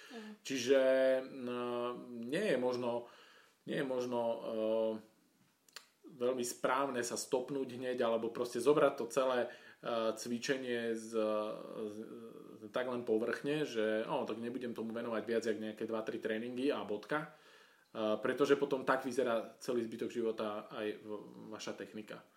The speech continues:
Speaker 2: A veľmi často, čo vidím, je nie, že nie optimálna a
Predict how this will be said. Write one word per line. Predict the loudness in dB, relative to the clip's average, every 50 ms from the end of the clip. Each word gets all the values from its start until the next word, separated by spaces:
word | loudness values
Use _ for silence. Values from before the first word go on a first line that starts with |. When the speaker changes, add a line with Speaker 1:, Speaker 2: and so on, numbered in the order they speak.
| -20 -20 -20 _ _ _ _ _
Speaker 2:
A | -12 -8 -4 -4 -2 -2 -2 -2 -2 -2 -2 -2 -2 -4 -4 -2
veľmi | 2 4 4 6 4 4 2
často, | 2 0 0 0 -2 -4
čo | -4 -4 -4
vidím, | -4 -4 -4 -4 -4 -4 -4 -4
je | -4 -2 -2 0 -2 -2 -4 -6
nie, | -4 -2 -2 -2 0
že | 0 0 0 0 0 0 -2 -6 -8
nie | -6 -4 -4 -2
optimálna | -4 -4 -6 -6 -6 -4 -4 -4 -4 -4 -4 -2 -2 0 0 -2 -2 -4 -6
a | -6